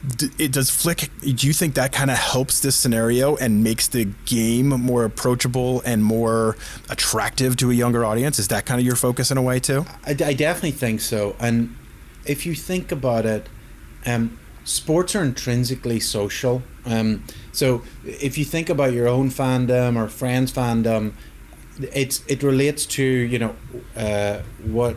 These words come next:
Speaker 2: your teams, your parents or your, uh, family supported. And, and why is that important? It's because you actually connect your fandom with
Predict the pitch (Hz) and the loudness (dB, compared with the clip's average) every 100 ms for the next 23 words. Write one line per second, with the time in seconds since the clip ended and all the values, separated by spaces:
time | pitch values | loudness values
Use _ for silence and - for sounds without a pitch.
0 | - 113 113 104 - - - 123 117 110 | -4 0 0 -2 -8 -14 -4 0 0 -2
1 | 98 117 113 127 139 - - - 104 101 | -4 -2 0 2 0 -2 -4 -2 0 0
2 | 101 101 101 104 - 101 - 104 110 135 | 2 2 0 -2 -4 -6 -4 -2 0 0
3 | 143 156 - 170 170 170 - - - - | -2 -6 -4 0 0 -2 -6 -18 -10 -4
4 | 131 143 139 139 135 127 120 110 - 214 | -2 0 0 2 0 0 -2 -2 0 0
5 | 226 147 131 127 127 - 131 120 113 - | 0 0 0 -2 -8 -2 0 0 -2 -12
6 | - - - 131 123 127 165 156 156 151 | -20 -20 -18 -16 -6 0 2 2 0 -2
7 | 123 - - - 127 127 135 - 123 117 | -4 -10 -10 -4 0 0 -2 -4 -4 -4
8 | - 131 131 127 110 113 120 - | -2 0 2 2 2 2 0 -4